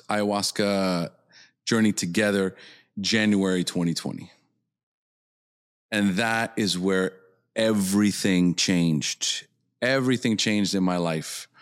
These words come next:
Um, all the twelve step, all the years of twelve step recovery, all the years of, of, of mentoring and, and, and guiding men, uh,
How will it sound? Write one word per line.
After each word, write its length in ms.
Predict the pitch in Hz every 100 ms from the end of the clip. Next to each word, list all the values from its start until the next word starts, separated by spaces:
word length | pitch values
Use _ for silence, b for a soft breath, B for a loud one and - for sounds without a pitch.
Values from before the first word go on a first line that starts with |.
| B B B _
Um, 500 | 110 107 104 98 98 B B B B B _ _ _ _ _ _ _ _ _
all 180 | 127 143
the 100 | 147
twelve 300 | - 139 127
step, 380 | - 123 120 -
all 140 | 123 135
the 100 | 139
years 280 | 131 131 117
of 80 |
twelve 240 | - 123 117
step 220 | 123 104
recovery, 500 | 104 113 104 104 104
all 200 | 113 117
the 100 | 123
years 200 | 123 107
of, 80 | 95 - -
of, 320 | 107 95 -
of 200 | 101 95 82
mentoring 840 | 85 107 110 110 107 101 101 98
and, 160 | 90 87
and, 260 | 95 87 85
and 180 | 92 95
guiding 380 | 101 104 107 104
men, 420 | 101 101 98 101 B B B -
uh, 560 | 107 104 101 95 92